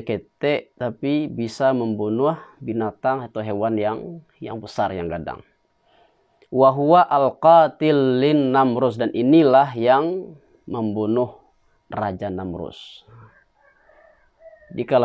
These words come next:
secara umum diartikan nyamuk, tapi sebenarnya bukan nyamuk biasa, tapi sejenis nyamuk, sejenis kapindiang yang memang unik, yang mematikan. Atau mungkin yo seperti apa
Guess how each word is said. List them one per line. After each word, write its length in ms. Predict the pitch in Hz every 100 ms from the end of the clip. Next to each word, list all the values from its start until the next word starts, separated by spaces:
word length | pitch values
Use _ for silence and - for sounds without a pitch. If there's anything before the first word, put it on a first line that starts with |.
| 110
secara 240 | 117 101
umum 240 | 95 123
diartikan 560 | 127 110 110 104 - 123
nyamuk, 400 | 104 92 107 123
tapi 320 | 71 98 123
sebenarnya 480 | 120 104 98 95 104
bukan 240 | 120 107
nyamuk 320 | 110 107 110 92
biasa, 480 | 120 139 139 120
tapi 320 | 110 95 131 131
sejenis 400 | 113 107 101 -
nyamuk, 400 | 95 92 117 -
sejenis 320 | - 107 104
kapindiang 720 | 104 - 95 90 131 170 208 - - - - - - -
yang 160 | 113 117
memang 160 | 123
unik, 320 | - 165 180 160 - - - -
yang 240 | 113 117 117
mematikan. 880 | 117 110 113 - 120 113 104 76 - - - _ _ _ _ _ _ _ _ _ _ _ _ _ _ _ _ _ _ _ _ -
Atau 480 | 110 - 117 113 113 110 107 104 95 78 57 - - - - _ _ _ _ _ _ _ _ _ _ _ _
mungkin 480 | 98 104 - 104 98
yo 160 | 117
seperti 560 | 120 120 117 101 -
apa 80 | 101